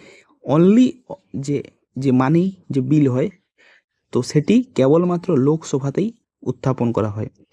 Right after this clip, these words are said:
এবং তারপরে সেটি রাজ্যসভাতে। কিন্তু সর্বপ্রথম যে এটি উত্থাপন করার নিয়ম হলো,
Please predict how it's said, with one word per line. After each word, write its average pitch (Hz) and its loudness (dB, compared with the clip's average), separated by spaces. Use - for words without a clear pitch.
এবং 170 0
তারপরে 156 0
সেটি - -4
রাজ্যসভাতে। 113 -4
কিন্তু 156 4
সর্বপ্রথম 151 -2
যে 117 -2
এটি 135 -2
উত্থাপন 160 -2
করার 156 0
নিয়ম 139 2
হলো, 220 0